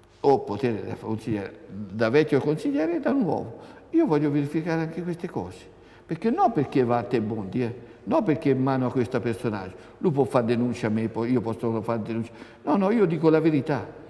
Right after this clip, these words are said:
e questa è la cosa mia, perché io ero sindaco allora quando lui era assessore, capito? E sicché si è ripresentato, io mi sono fidato la, per la seconda volta, due volte,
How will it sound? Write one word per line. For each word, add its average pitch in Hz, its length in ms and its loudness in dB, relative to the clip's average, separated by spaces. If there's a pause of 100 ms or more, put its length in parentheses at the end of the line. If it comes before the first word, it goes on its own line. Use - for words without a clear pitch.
(160)
e - 100 -10
questa 254 340 -2
è 117 40 0
la 113 100 -2
cosa 110 340 -4
mia, 104 320 -4 (240)
perché 131 220 -4
io 240 320 6
ero 123 180 4
sindaco 113 480 0
allora 107 380 0
quando 104 340 -4
lui 110 160 0
era 104 160 -4
assessore, 95 600 -10 (680)
capito? 135 460 0
E 165 100 -2
sicché 156 500 2
si - 140 2
è 196 60 8
ripresentato, 127 1080 0 (220)
io 175 240 4
mi 156 100 4
sono 143 300 4
fidato 131 760 2
la, 123 160 -2
per 131 180 4
la 120 160 2
seconda 117 460 0
volta, 110 500 -4 (800)
due 120 300 0
volte, - 380 -8